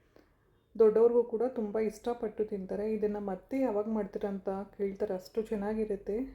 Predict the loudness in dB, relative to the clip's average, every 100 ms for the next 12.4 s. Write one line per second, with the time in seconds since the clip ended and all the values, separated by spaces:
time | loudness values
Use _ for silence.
0 | -10 -4 0 0 0 -2 -4 -4 -4 -2
1 | -2 -2 -6 -4 -2 -2 -2 -4 -4 -4
2 | -4 -6 -8 -8 -6 -6 -4 -6 -4 -4
3 | -4 -6 -6 -6 -6 -6 -6 -4 -4 -2
4 | -4 -4 -4 -4 -2 -4 0 0 0 -2
5 | -4 -2 -2 0 0 0 -2 -2 -2 -2
6 | -4 -4 -4 0 0 2 0 -4 _ _
7 | _ _ _ _ _ _ 0 4 6 6
8 | 2 0 0 -2 -2 -2 -4 -2 0 0
9 | -2 -4 -4 -4 -6 -6 -10 _ _ _
10 | 0 4 4 2 0 2 2 -2 -20 -10
11 | -6 -4 -4 -6 -4 -2 -2 -2 -4 -4
12 | -2 0 0